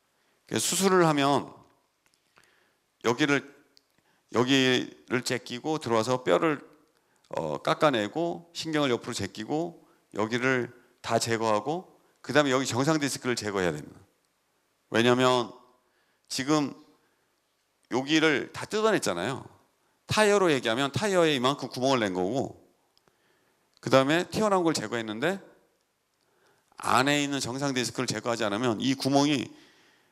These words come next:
원래 찢어져서 찢어진 대로 이렇게 흘러나왔는데 이만큼 구멍을 냈으니까 안에 있는 디스크가 안에 다 흘러나옵니다. 그러니까 이 정상 디스크를 다 제거해야 됩니다. 근데 요거는 요렇게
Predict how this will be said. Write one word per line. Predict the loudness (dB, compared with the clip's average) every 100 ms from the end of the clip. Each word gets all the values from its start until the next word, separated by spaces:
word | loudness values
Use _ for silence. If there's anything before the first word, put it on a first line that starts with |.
| -4
원래 | 4 4 4
찢어져서 | -2 -6 -2 -2 -2 -6 -10
찢어진 | -6 -4 -4 -2
대로 | 0 2
이렇게 | 0 0
흘러나왔는데 | 0 2 2 0 0 -4 -6 -4
이만큼 | 4 6 6 2 0 -2
구멍을 | -2 -2 0 -2 -6 -12 _ _ _ _ _ -4
냈으니까 | -2 0 -2 -2 -2 -2 -6 -18 _ _
안에 | 0 2
있는 | 2 0
디스크가 | -2 -8 -10
안에 | -10 -10 -10
다 | -8 -4
흘러나옵니다. | 0 2 0 -4 -10
그러니까 | -6 -4 -2 -2 -2 -4 -20 _ _ _ _ _ _ _ -8
이 | -2 -2
정상 | -2 -2 -2
디스크를 | -2 -4 -4 -6
다 | -6 -8
제거해야 | -6 -6 -4 -4 -4
됩니다. | -8 -12 -20 _ _ _ _ _ _
근데 | 0 6 6
요거는 | 4 0 0 0 -2 -8 -20 _ _ _ _ _ _ _ _ _ _ _ _ _ _ _ _ -4
요렇게 | 0 0 0 -4 -6